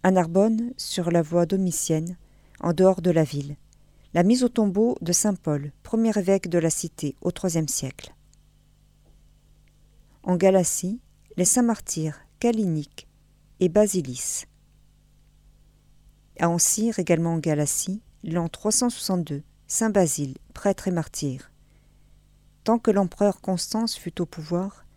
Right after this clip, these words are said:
il résista aux Ariens avec la plus grande force. Mais à l'avènement de l'empereur Julien, il pria publiquement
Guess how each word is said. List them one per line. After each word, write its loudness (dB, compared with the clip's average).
il -2
résista 2
aux 2
Ariens -2
avec -4
la 0
plus -6
grande -4
force. -8
Mais 4
à 8
l'avènement 4
de 0
l'empereur -2
Julien, -4
il -2
pria 2
publiquement -4